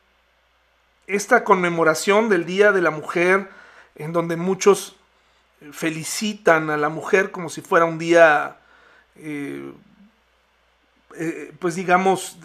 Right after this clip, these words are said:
festivo, me parece que vale la pena, hermanos y hermanas, si el mundo nos está haciendo pensar en, en esto,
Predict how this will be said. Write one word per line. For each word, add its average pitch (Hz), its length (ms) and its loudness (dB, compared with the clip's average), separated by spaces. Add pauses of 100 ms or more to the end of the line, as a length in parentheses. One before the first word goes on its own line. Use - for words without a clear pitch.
festivo, 170 720 -2 (480)
me 190 80 -2
parece 277 360 4
que 247 120 -2
vale 247 220 6
la 240 200 6
pena, 190 580 2 (220)
hermanos 190 340 0
y 180 40 2
hermanas, 175 360 2
si - 160 0
el 190 100 4
mundo 311 300 0
nos 240 140 0
está 196 220 2
haciendo 220 380 0
pensar 175 500 2
en, 160 320 -6
en 156 160 -8
esto, 165 520 -2